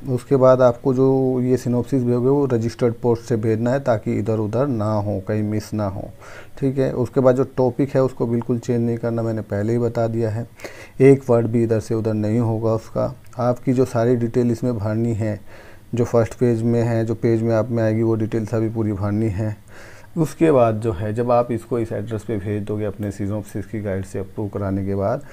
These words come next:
तो आपको अप्रूवल का वेट नहीं करना है कि दोबारा दिल्ली से अप्रूवल होगा। आपके गाइड ने अप्रूव कर दिया, वो फाइनल है। उसके बाद अपना सीधा अपना प्रोजेक्ट बनाना है और उसको बना के भेज देना है। बनाने के बाद जब आप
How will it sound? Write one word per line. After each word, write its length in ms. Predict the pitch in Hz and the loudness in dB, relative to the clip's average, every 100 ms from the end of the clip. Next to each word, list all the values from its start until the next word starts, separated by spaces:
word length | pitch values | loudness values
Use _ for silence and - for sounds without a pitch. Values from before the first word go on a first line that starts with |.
| - - - - | -18 -18 -10 -2
तो 220 | 156 - | 0 0
आपको 420 | 131 127 - 156 | 2 2 2 -2
अप्रूवल 600 | 156 127 - 135 127 123 | 0 0 0 2 4 4
का 140 | 120 127 | 4 0
वेट 340 | 113 113 107 | 2 -2 -2
नहीं 140 | 110 104 | -4 -4
करना 300 | 107 104 110 | -4 -4 -4
है 80 | |
कि 120 | 110 123 | -6 -6
दोबारा 400 | 117 110 113 117 | -4 0 0 0
दिल्ली 300 | 113 110 107 | -2 -4 -4
से 120 | 113 | -4
अप्रूवल 440 | 107 - 110 110 | -6 -4 -2 -2
होगा। 500 | 95 101 98 92 95 - - - | -2 -4 -2 -4 -6 -12 -20 -16
आपके 360 | - 110 - 120 | -8 -8 -4 -2
गाइड 280 | 110 113 117 | 0 0 0
ने 140 | 120 | 0
अप्रूव 340 | 117 - 127 120 | 0 0 0 0
कर 240 | 117 113 | 0 0
दिया, 240 | 120 135 | 2 0
वो 280 | 151 117 123 | 0 0 0
फाइनल 560 | - - 101 98 98 95 | -2 -6 -4 -4 -4 -4
है। 200 | 101 113 - | -8 -12 -10
उसके 260 | 113 98 120 | -10 -6 -2
बाद 220 | 117 113 | 0 0
अपना 220 | 113 113 | -2 -6
सीधा 480 | 104 117 120 120 117 | -6 -4 0 0 0
अपना 200 | 113 117 | -2 -2
प्रोजेक्ट 480 | 107 - 107 107 - | -6 -4 -4 -4 -6
बनाना 360 | 107 104 107 107 | -6 -6 -4 -6
है 120 | 107 | -6
और 80 | 101 | -8
उसको 280 | 98 - | -8 -10
बना 260 | 104 104 98 | -8 -6 -4
के 200 | 104 185 214 - - - - - | -2 -2 -2 -16 -20 -20 -16 -4
भेज 260 | 113 113 98 | 0 2 2
देना 320 | 104 98 95 | 0 0 0
है। 260 | 90 98 - - - - - - - - - | -2 -6 -8 -16 -20 -20 -20 -18 -18 -14 -2
बनाने 420 | 123 120 123 143 | 2 4 6 6
के 140 | 139 131 | 6 6
बाद 240 | 123 117 | 6 6
जब 180 | 123 123 | 4 4
आप 300 | 120 113 | 4 2